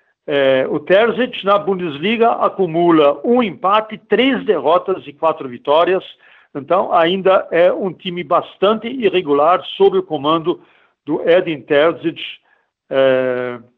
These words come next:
sucessor do Lucian Favre. Pra quem quiser conferir mesmo a quantos anda o Borussia Dortmund,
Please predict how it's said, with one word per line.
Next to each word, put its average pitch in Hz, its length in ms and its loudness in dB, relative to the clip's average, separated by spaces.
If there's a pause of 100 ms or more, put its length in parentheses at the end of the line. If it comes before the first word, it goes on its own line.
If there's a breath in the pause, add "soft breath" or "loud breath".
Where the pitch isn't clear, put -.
sucessor 170 540 -2
do 156 100 -4
Lucian 156 400 -2
Favre. 117 400 -2 (280 soft breath)
Pra 233 160 2
quem 254 240 -2
quiser 190 460 2
conferir 208 720 0
mesmo 156 480 -2
a 208 120 2
quantos 214 500 -2
anda 170 260 2
o 151 60 2
Borussia 160 440 -2
Dortmund, 139 560 -2